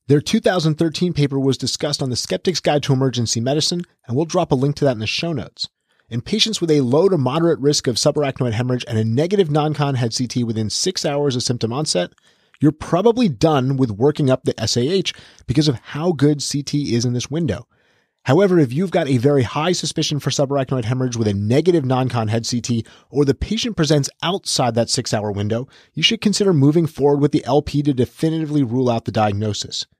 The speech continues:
Finally, Xander reminds us that it's not just about the diagnostics, but also about treatment. Regardless of what you think the etiology of the headache is, remember to treat the patient's pain. There are a lot of cocktails out there for headaches, and we'll drop a link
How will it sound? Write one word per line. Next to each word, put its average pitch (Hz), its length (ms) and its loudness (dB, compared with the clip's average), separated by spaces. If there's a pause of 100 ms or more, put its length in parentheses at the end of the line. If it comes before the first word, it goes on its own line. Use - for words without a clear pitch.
(140)
Finally, 196 420 0
Xander 175 340 2
reminds 139 320 0
us 139 100 -2
that 131 100 0
it's 131 160 -2
not 143 260 0
just - 440 0
about 147 200 2
the 147 40 0
diagnostics, 131 720 -4 (300)
but 131 100 -6
also 123 200 -4
about 147 180 0
treatment. - 460 -6 (400)
Regardless 151 480 2
of 110 200 0
what 185 200 -4
you 185 80 -2
think 175 180 0
the 156 240 -6
etiology 143 460 2
of 123 60 2
the 127 60 2
headache 120 400 -2
is, 175 300 2 (240)
remember 185 220 2
to 175 100 4
treat - 340 -2
the 165 100 -2
patient's - 440 -4
pain. 139 400 -4 (640)
There 131 100 4
are 131 60 4
a 123 40 0
lot 175 160 2
of 196 80 0
cocktails 160 460 -2
out 131 140 2
there 131 100 2
for 120 160 -2
headaches, 117 440 -2
and 117 120 -2
we'll 147 120 2
drop 151 400 -2
a 113 60 -4
link 131 320 -2